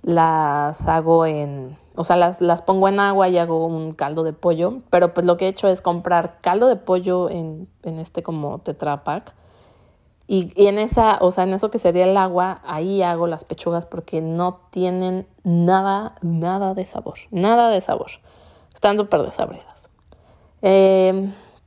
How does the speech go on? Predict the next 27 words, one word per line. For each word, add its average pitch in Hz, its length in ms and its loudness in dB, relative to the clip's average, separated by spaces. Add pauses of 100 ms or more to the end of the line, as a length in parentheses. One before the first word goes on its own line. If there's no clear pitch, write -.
(160)
bueno, 226 260 4
les 254 120 2
dije 339 180 2
que 339 80 2
no 269 100 2
les 262 140 2
iba 269 160 6 (240)
a 180 280 0
decir 175 380 -4
como 190 240 -4
mucho, 170 320 -8
pero 156 220 -4
ya 160 240 -6
les 170 180 -8
dije 165 220 -12
mucho 160 440 -14 (840)
y 175 100 -6
ya 160 100 -2
me 170 120 -6
salí 160 380 -6
de 165 360 -4
lo 165 140 -2
que - 80 -18
estaba 170 300 -4
platicando 180 520 -6
antes, 196 420 -6 (680)
pero, 180 840 4